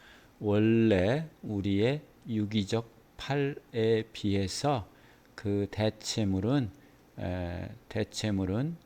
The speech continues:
음, 포어합니다. 이런 뜻이죠. 포어합니다. 음. 그러나 그것들은, 즉 바이오닉 아임스들은 have, 가지고 있습니다.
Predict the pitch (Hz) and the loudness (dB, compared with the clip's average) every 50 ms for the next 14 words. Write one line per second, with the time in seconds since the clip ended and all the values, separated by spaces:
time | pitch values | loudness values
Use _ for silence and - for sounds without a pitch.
0 | - - - - 92 92 90 90 87 85 85 87 90 - - - _ _ _ - | -20 -18 -10 -8 -6 -4 -4 -4 -4 -6 -6 -8 -10 -14 -18 -20 _ _ _ -20
1 | - - - _ - _ - - - 180 165 147 139 123 110 98 90 92 92 87 | -20 -20 -20 _ -20 _ -10 -2 2 4 4 4 4 4 4 2 2 0 -2 -2
2 | 85 82 - 87 82 82 80 78 78 80 - - - 90 90 87 87 - 90 - | -4 -2 0 0 2 2 0 -2 -4 -6 -10 -8 -4 -4 -2 -2 -4 -6 -10 -10
3 | - - - - 87 90 120 175 190 - - - - - - 110 104 92 82 76 | -10 -10 -8 -6 -4 -4 -4 -4 -6 -12 -18 -20 -10 -6 -2 -2 0 0 -2 -2
4 | 82 87 80 76 78 80 87 113 147 156 - - - 85 80 80 80 82 90 - | -6 -6 -8 -6 -6 -4 -4 -4 -6 -6 -10 -14 -10 -8 -6 -6 -6 -8 -10 -14
5 | - - - - - - - - - - - - - - - - 98 101 107 117 | -18 -20 -20 -20 -18 -18 -18 -18 -20 -20 -20 -20 -20 -12 -8 -2 0 2 2 4
6 | 120 107 87 82 87 113 151 175 175 - - - - - _ _ - - - - | 4 2 2 2 2 0 -2 -4 -8 -12 -20 -20 -20 -20 _ _ -20 -14 -12 -8
7 | 98 - 113 107 - - - 104 104 117 131 113 90 - - - - - - - | 0 0 0 0 0 -2 -4 0 2 2 2 0 -2 -6 -12 -20 -20 -20 -20 -20
8 | - - - - - - 101 107 - - - - - - - - - - _ - | -20 -20 -20 -12 -4 -2 -2 -2 -2 -6 -14 -20 -20 -20 -20 -20 -20 -20 _ -20
9 | - - 98 92 92 95 101 101 98 98 95 98 95 - - - - - 113 113 | -8 0 4 6 6 6 6 6 4 2 0 0 -2 -6 -12 -14 -4 0 2 4
10 | 113 113 98 85 82 85 82 - - - 92 80 90 90 110 139 160 175 165 - | 4 4 2 0 -2 -4 -4 -6 -8 -8 -6 -6 -4 -2 -2 -2 -2 -4 -6 -6
11 | - - - - - - - - - - - - - - 139 139 127 104 90 85 | -6 -6 -4 -6 -8 -12 -18 -20 -20 -20 -18 -12 -6 -2 0 0 2 2 0 0
12 | - - - - - - - 95 87 - - 98 - 92 92 87 82 - - - | -4 -8 -16 -18 -16 -10 -8 -8 -6 -4 -6 -4 -2 -2 -2 -2 -2 -4 -6 -6
13 | 98 90 87 90 - 104 117 131 143 175 | -4 -4 -4 -2 -2 0 0 0 0 -2